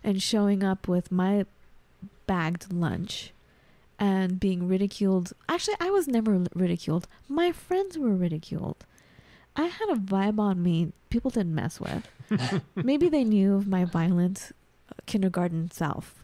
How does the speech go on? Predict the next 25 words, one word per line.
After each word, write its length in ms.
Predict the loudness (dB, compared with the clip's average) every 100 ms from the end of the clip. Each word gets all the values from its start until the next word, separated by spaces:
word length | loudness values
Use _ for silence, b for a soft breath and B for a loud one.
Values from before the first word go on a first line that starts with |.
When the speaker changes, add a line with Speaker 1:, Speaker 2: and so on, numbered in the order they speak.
| -20 B B B
Speaker 1:
I 80 | -2
had 180 | 0 0
a 20 |
past 480 | -2 -2 -2 -2 -2
in 160 | -2
kindergarten, 580 | 0 0 0 0 -2 0
Speaker 2:
<laughs> 20 |
I 60 | -2
Speaker 1:
Joey. 280 | 2 2 2
Speaker 2:
had 100 | 2
a 40 |
past. 580 | 0 -2 -2 -4 -6 -6 -2
Speaker 1:
I, 300 | 0 0 0
I 20 |
did. 220 | 2 0
I 80 | 0
had 200 | 0 0
a 60 | 0
past. 640 | 0 0 0 0 -6 -12 -4
I 160 | 0
would 180 | 2 2
knock 480 | 2 2 2 0 -6
kids 320 | -2 0 0 -4
out. 540 | 0 0 0 -6 -16 -6
Like, 420 | 0 0 0 -6